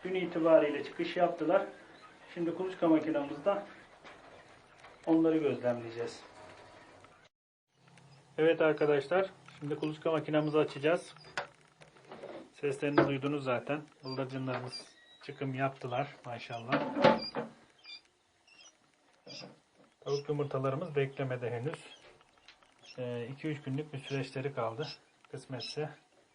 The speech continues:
onlar da daha sonrasında çıkım yapacak. Gördüğünüz gibi genelde renk ton olarak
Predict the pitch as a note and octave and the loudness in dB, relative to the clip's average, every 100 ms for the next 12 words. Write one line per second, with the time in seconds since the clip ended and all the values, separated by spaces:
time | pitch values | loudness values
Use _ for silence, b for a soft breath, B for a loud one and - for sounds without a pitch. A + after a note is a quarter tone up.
0 | - - C3+ B2+ A#2+ C3 D3+ C#3 C3 C3 | -12 -10 -6 -2 -2 0 -4 -4 -2 -2
1 | B2+ A#2+ A2+ - A#2+ A2 - A2 A2+ A#2 | -2 -10 -10 -14 -16 -16 -16 -12 -10 -10
2 | A#2+ D#3+ - _ _ _ - - - _ | -6 -6 -6 _ _ _ -18 -16 -16 _
3 | _ _ _ _ - - - - _ _ | _ _ _ _ -20 -16 -14 -14 _ _
4 | _ _ _ _ _ - - - C#3+ D3+ | _ _ _ _ _ -10 -8 -6 -4 -4
5 | D#3+ D3+ C3+ D3+ C#3+ - C#3 C#3+ C#3 D3 | -4 -6 -4 -4 -4 -2 0 2 2 0
6 | C#3+ D3 - - _ _ - - D3+ D3+ | 0 -4 -6 -20 _ _ -20 -10 -6 -2
7 | C3 B2+ D3 | 0 0 -2